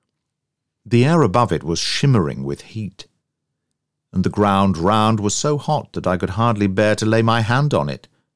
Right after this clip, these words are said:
"You're not wearing your flip-flops, then? You're not wearing your fit-flops or your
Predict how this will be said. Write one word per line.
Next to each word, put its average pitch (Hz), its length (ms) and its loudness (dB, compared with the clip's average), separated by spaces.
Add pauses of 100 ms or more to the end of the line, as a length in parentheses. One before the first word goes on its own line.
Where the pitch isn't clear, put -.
(1160)
"You're 120 120 2
not 113 160 2
wearing 107 320 4
your 101 100 4
flip-flops, - 680 -4
then? 78 300 -4 (600)
You're 143 80 -2
not 143 140 4
wearing 135 280 4
your 127 120 4
fit-flops - 920 -2
or 123 200 -2
your 110 340 4